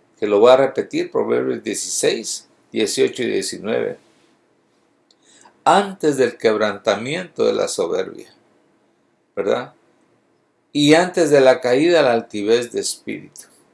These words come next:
O sea, una persona altiva va a caer, va a caer, porque su misma altivez, porque yo diría por la gracia de Dios, muchos de ellos caen,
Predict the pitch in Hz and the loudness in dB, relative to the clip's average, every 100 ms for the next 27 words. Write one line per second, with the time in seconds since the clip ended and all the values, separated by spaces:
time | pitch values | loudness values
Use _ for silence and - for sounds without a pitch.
0 | _ - - 139 127 131 147 143 139 - | _ -6 2 4 4 2 -2 -2 -4 0
1 | 139 127 117 107 160 165 113 - _ _ | 0 0 -2 -4 -4 -2 -2 -6 _ _
2 | _ _ _ - 92 117 - 123 101 92 | _ _ _ -8 4 4 4 -2 -2 -4
3 | - _ _ _ _ _ _ _ _ _ | -8 _ _ _ _ _ _ _ _ _
4 | _ _ _ 95 127 - 113 98 98 - | _ _ _ 2 2 2 -2 0 -2 -4
5 | _ _ _ _ _ _ _ _ _ _ | _ _ _ _ _ _ _ _ _ _
6 | _ _ _ _ 101 98 - 101 92 - | _ _ _ _ -2 -2 -2 -2 -2 -8
7 | _ _ - - 110 123 135 120 117 104 | _ _ -16 -8 -4 -4 -2 -4 -4 -6
8 | 120 156 - - - _ _ _ _ _ | -2 -2 -4 -10 -14 _ _ _ _ _
9 | _ _ _ _ _ - 104 98 98 95 | _ _ _ _ _ -6 -6 -2 -2 -2
10 | 95 123 151 143 147 139 113 104 98 104 | 0 2 2 0 0 0 -2 0 0 4
11 | 139 139 127 110 90 113 165 151 - - | 2 2 -4 -4 -6 -6 -6 -6 -8 -12
12 | _ 127 185 160 110 95 135 151 - - | _ -8 -6 -6 -8 -2 -2 -2 -4 -4
13 | 139 120 - | -4 -4 -12